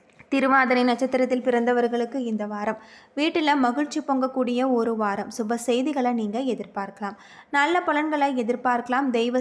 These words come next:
சிந்தனை மூலம் மனதுல அமைதி நிலவும். முன்னேற்றங்கள் மற்றும் கௌரவத்தை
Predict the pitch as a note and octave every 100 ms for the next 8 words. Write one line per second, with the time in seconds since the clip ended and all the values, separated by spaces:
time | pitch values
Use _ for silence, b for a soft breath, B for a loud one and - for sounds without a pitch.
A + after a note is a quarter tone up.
0 | C4 B3+ C#4 C#4 C4+ B3+ A#3+ C4 A#3 A3+
1 | C4 B3+ B3+ G#3 G#3+ A3 A3 G#3 G3+ G3+
2 | B B B _ D4 D4+ D#4+ D#4+ D#4 D4+
3 | C#4+ C4+ C#4 C#4+ C4+ A#3+ C4 D4+ D4 C#4+